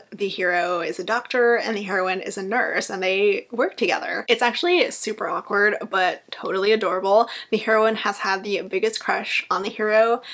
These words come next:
for a very long time, and he never really sees her until she literally falls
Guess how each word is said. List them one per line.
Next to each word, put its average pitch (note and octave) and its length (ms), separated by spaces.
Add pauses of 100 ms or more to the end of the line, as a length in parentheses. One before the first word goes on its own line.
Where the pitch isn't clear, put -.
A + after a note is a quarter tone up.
(160)
for G#3+ 320
a - 100
very G3 260
long F#3 300
time, G3 560
and G#3 240
he G#3 580
never G3+ 320
really G4 300
sees - 360
her D#3 240
until G3+ 680 (100)
she G#3+ 480 (300)
literally G#3 460
falls E3 440